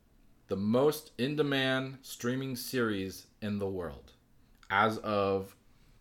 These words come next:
December twenty-second to the twenty-eighth. It surpassed The Mandalorian. Uh, and this is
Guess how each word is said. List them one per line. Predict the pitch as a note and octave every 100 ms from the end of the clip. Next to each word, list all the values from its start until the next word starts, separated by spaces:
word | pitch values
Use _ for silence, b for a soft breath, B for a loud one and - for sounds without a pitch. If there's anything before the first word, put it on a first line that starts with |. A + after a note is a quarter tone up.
| _
December | F2+ - C#3 D#3
twenty-second | D3 - D3 C#3+ C3 B2+ C3 - -
to | A2
the | F#2+ - -
twenty-eighth. | - C3 C3 - F#2+ - -
It | G#2 -
surpassed | - A2 B2 A#2+ A#2+ -
The | G2+
Mandalorian. | A2 B2+ B2 A#2 A#2 A2+ A2+ A#2+ B B B B B _ _ _ - F2+
Uh, | F2+ E2+ D2 -
and | G#2
this | G#2 G2+
is | G2+